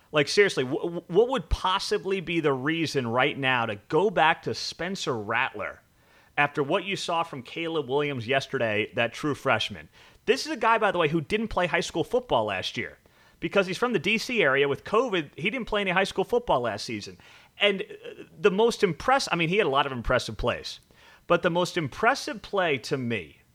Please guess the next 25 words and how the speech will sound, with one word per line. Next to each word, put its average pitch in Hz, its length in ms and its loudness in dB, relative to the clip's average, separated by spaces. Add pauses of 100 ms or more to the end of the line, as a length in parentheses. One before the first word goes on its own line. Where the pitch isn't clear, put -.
(840)
that 160 180 6
Caleb 226 500 2
Williams 180 380 2
made 143 260 0
yesterday 135 440 0
at 117 100 0
quarterback 131 460 0
for 127 120 -2
Oklahoma 113 600 -2 (560)
was 151 240 2
when 165 460 2 (100)
he 170 180 -2
was, 151 580 4
uh, 117 280 4 (160)
rolling 202 380 4
to 233 140 -2
his 202 140 4
right 170 380 4
on 147 100 0
a 131 60 0
touchdown 160 560 0
pass 151 300 2
to 147 120 -2
Marvin 127 540 0
Mims. 80 460 -6